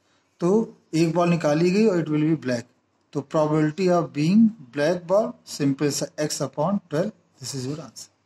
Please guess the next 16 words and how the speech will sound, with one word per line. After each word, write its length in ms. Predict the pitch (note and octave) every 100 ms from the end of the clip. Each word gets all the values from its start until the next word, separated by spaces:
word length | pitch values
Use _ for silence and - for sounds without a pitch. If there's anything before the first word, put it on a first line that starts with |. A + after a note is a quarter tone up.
| _ _ - _ _ _ _ _
क्वेश्चन 180 | E3 F#3+
खत्म। 240 | B3+ A#3 - - - - _ -
नेक्स्ट 300 | A#3+ - -
कहते 300 | E3+ - F#3
हैं, 120 | G#3 -
if 220 | A#3+ A3+ - G3+
X 260 | B3 - G#3+ D3
more 260 | C3+ F3 B3+
balls 400 | G#3 F#3+ F3+ F3+
are 160 | F3 F3 - A#3
put 240 | A3 - - _ _ _ _
the 180 | C#3 D#3+ B2
bag, 220 | B2+ A#2 - _ _ _ _ _
second 420 | - D#3 D3+ C3+
part, 320 | A#2+ A#2 - - _ _ _ _ _ _ _ _ _ _ _ _ _ _
when 360 | C3+ D3+ A3